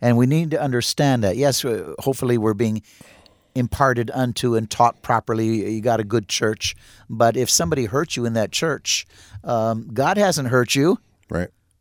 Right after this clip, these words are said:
Speaker 1: Uh, so you're not gonna quit, quit serving God because of a person hurt you.
Speaker 2: Right.
Speaker 1: God has not hurt you.
Speaker 2: Right.
Speaker 1: It was a sinner saved by grace.
Speaker 2: Right.
Speaker 1: And he-, he's just not developed, or she's
Speaker 2: Right.
Speaker 1: not developed more.
Speaker 2: And I haven't met that,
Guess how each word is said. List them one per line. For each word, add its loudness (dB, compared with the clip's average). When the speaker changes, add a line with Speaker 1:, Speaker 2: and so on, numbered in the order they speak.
Speaker 1:
Uh, -6
so 2
you're 6
not 4
gonna 2
quit, 0
quit 0
serving 0
God 6
because 6
of 6
a 8
person 2
hurt 2
you. 2
Speaker 2:
Right. -4
Speaker 1:
God 4
has 6
not 6
hurt 6
you. 4
Speaker 2:
Right. -4
Speaker 1:
It 6
was 8
a 6
sinner 6
saved -4
by 4
grace. -2
Speaker 2:
Right. -10
Speaker 1:
And 2
he-, 6
he's 2
just 6
not 4
developed, 4
or 0
she's 2
Speaker 2:
Right. 2
Speaker 1:
not 4
developed 4
more. 2
Speaker 2:
And -2
I 0
haven't 0
met 0
that, -4